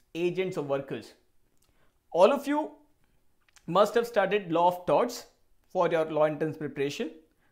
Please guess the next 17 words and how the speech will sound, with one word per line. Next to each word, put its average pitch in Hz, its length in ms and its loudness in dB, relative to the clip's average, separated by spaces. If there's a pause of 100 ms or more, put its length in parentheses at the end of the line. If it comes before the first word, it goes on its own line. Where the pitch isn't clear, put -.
There 165 120 -2
is 180 60 -4
a 208 40 -2
concept 208 460 -2
of 208 180 -4 (300)
vicarious 202 500 -2
liability, 147 800 -4 (880)
also 180 280 -2
called 208 360 -2
indirect 175 540 -2
liability, 123 520 -6 (420)
where 156 120 0
master 160 380 0 (100)
becomes 226 300 -4
liable 156 480 0 (340)
for 170 140 0
servant's 175 440 0